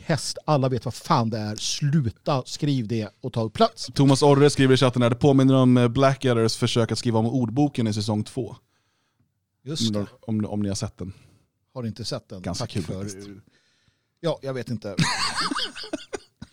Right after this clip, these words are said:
Speaker 1: Så, låt oss gå vidare med det här istället då. Eh, eh, <clears throat> nummer tre.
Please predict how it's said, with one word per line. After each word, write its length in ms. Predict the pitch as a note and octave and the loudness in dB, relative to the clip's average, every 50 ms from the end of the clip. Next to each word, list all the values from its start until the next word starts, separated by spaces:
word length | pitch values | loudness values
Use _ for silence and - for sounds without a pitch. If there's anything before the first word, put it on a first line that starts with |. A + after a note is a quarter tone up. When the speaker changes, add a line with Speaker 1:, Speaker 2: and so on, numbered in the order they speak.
| - - - - - - - - - - F#3+ E3 - - - | -12 -10 -10 -10 -10 -10 -10 -6 -2 0 0 0 -2 -2 0
Speaker 1:
Så, 300 | C4 B3 A3 E3+ C3 - - - | 2 4 4 2 2 -4 -6 -4
låt 300 | D#3 E3+ F#3 E3 - F3 | -2 0 0 0 0 -2
oss 100 | D3 - | -4 -2
gå 120 | - D#3+ | -2 0
vidare 400 | C#3 D3+ C#3 B2+ C3 D3+ C3+ C3 | 0 0 0 2 2 4 4 4
med 120 | B2+ C3 | 2 2
det 40 | B2+ | 4
här 200 | C3 F3 E3+ B2 | 4 4 4 4
istället 380 | A2+ G#2+ - - G#2 F#2 G2 - - | 2 0 -4 -6 -6 -8 -8 -12 -12
då. 320 | - F2+ - - _ - A2+ | -14 -14 -16 -16 _ -8 -6
Eh, 80 | A#2 A2+ | -4 -6
eh, 60 | G#2 F#2 - _ _ - G2 F2+ E2 B1+ G#1 G1+ - _ _ - F3+ | -6 -8 -14 _ _ -16 -14 -14 -14 -14 -16 -20 -20 _ _ -4 -2
<clears throat> 640 | - G#3 G#3+ - G3+ A3+ - B3 B3 A3 E3+ A#2 - - _ _ - | 0 2 2 2 2 2 2 2 2 2 2 0 -2 -6 _ _ -6
nummer 220 | A#2+ D#3 F#3+ A#3 | 0 2 2 2
tre. 260 | - - F3 D3+ B2 | 4 4 2 2 2